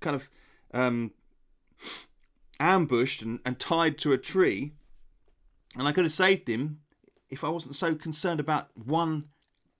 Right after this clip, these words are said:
health point. God damn it! All right. <laughs> Um, so that's not gonna work. So he unfortunately dies, and I don't liberate a prisoner, which would have been handy 'cause I could have gone back to the town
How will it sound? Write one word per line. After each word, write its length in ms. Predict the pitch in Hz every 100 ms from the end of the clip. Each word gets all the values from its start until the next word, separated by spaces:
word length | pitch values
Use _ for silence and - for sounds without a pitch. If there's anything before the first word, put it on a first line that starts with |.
| -
health 320 | 208 202 -
point. 340 | - 175 - _ -
God 260 | 220 240 226 _ _ _
damn 240 | 233 247 240
it! 180 | 190 _ _ _ _ _ _ - - - - - - _ 147
All 100 | 175
right. 280 | 170 117 - - - - - -
<laughs> 100 | 180 - _ _ 117 - - 185 185 - - - - -
Um, 400 | 123 135 139 135
so 420 | - 180 151 101 87 -
that's 260 | 143 147 175
not 120 | 151
gonna 200 | 143 131
work. 440 | 123 98 87 -
So 260 | - 127 120
he 320 | 131 185 185
unfortunately 720 | 139 135 196 180 156 110 113
dies, 600 | 107 - 160 160 104 90
and 100 | 98
I 80 | 127
don't 440 | 127 160 165 151 135
liberate 380 | 143 120 110
a 80 | 107
prisoner, 260 | - 135 104
which 220 | 107 -
would 100 | 185
have 60 | 190
been 120 | 185
handy 280 | 185 180 127
'cause 140 | 131
I 40 |
could 120 | 139 170
have 80 |
gone 100 | 156
back 180 | 151 139
to 100 | -
the 40 | 135
town 460 | - 160 151 156